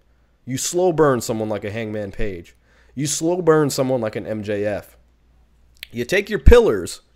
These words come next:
your casual names. You gotta do it. You have to have your Enzo Amore, stuff like people who W W E fans are gonna be more familiar with. You throw them in the mix. Your Young Bucks, you know, Young Bucks are still a big name.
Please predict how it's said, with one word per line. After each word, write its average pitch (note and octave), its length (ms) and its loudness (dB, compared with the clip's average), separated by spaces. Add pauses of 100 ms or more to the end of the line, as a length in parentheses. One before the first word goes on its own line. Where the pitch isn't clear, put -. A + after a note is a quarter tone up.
(360)
your G#2 120 -14
casual F3 560 -2
names. D3+ 520 -6
You A#2 120 -8
gotta C#3 320 -2
do A3 280 -6
it. A#2+ 100 -4
You A#2+ 140 -8
have F#3 340 -10
to - 100 -12
have E3 380 -10 (200)
your B2+ 100 -8
Enzo D3 440 0
Amore, B2+ 600 -2
stuff D3 280 -6
like C#3+ 200 -6
people E3+ 360 -2 (120)
who C#3+ 260 -4 (420)
W D#3 220 0
W E3 180 -4
E C#3 40 -6
fans D3 280 -4
are C#3 40 -6
gonna B2+ 100 -2
be A#2+ 100 -4
more B2+ 220 -2
familiar F#3 400 -4
with. G2+ 220 -6
You G#2+ 60 -10
throw D3+ 260 -2
them D#3 160 -4
in D3+ 80 -4
the C#3+ 80 -4
mix. - 420 -6 (800)
Your A#2 200 -8
Young C3+ 260 0
Bucks, - 560 -6
you G#2 80 -10
know, F#2+ 80 -6
Young A#2 240 -2
Bucks C#3+ 220 -4
are B2 120 -8 (100)
still C3 280 -6
a A#2 40 -4
big A2+ 200 -4
name. B2 320 -6